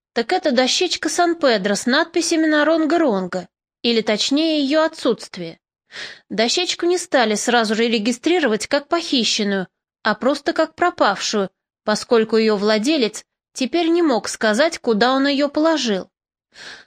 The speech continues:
Танцоры выкатили ее на сцену, но не укатили обратно. После того, как танцоры ушли со сцены, это была забота Джаспера, который наслаждался ликованием в те минуты,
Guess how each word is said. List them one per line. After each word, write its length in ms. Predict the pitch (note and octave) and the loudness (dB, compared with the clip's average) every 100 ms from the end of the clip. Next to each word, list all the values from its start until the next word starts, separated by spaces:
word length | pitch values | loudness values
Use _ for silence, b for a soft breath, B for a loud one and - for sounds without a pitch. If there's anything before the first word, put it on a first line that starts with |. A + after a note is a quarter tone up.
| _ - | _ -2
Танцоры 520 | G#3 G#3+ F4+ F#4+ D#4+ | -2 -2 0 0 2
выкатили 480 | D#4 F4+ E4+ E4+ D#4 | 0 -2 0 0 2
ее 280 | D4+ E4 | 2 0
на 140 | F4 F4 | 0 -2
сцену, 560 | - - A#3 F#3+ F#3 - _ _ - | -6 -4 -2 -2 -6 -12 _ _ -4
но 200 | G#3 C4 | 0 0
не 140 | F4+ | 2
укатили 560 | F#4+ F4+ E4+ D#4 B3+ D4 | 0 0 0 0 0 2
обратно. 560 | D#4+ B3+ G3 - F#3 - _ _ _ B B B _ | 2 2 0 -4 -14 -18 _ _ _ B B B _
После 320 | C4 B3+ C#4 | 0 0 0
того, 280 | C#4 C#4+ C4 | 2 2 2
как 200 | A#3 A#3 | 2 0
танцоры 540 | - C4+ C4+ B3+ A3+ A#3 | 0 0 0 2 2 2
ушли 300 | A#3 B3+ B3 | 0 0 0
со 200 | - A#3+ | 0 -2
сцены, 580 | - - G4 C#4 F3+ - _ _ - | -4 0 0 0 -2 -10 _ _ -4
это 240 | F#4 F4+ | -2 0
была 260 | C4+ D#4 C#4+ | 2 2 4
забота 420 | C#4 C4 F4 F4 | 2 2 0 0
Джаспера, 720 | C4+ D#4+ E4 A#3+ - G3 F3+ - _ _ - | 0 2 0 0 -4 -4 -4 -10 _ _ -4
который 400 | G#3+ A3+ A3 G#3+ | -2 2 0 0
наслаждался 840 | G#3+ - A3 G3+ G#3+ D#4+ D4+ D4+ | 0 0 0 2 2 0 0 0
ликованием 680 | C#4+ C#4 B3 D4+ D4+ C#4 B3 | 0 2 2 2 2 0 -2
в 80 | |
те 180 | - C#4 | -2 0
минуты, 580 | A#3+ A#3 D#4+ F4+ G3+ | 2 2 0 0 -2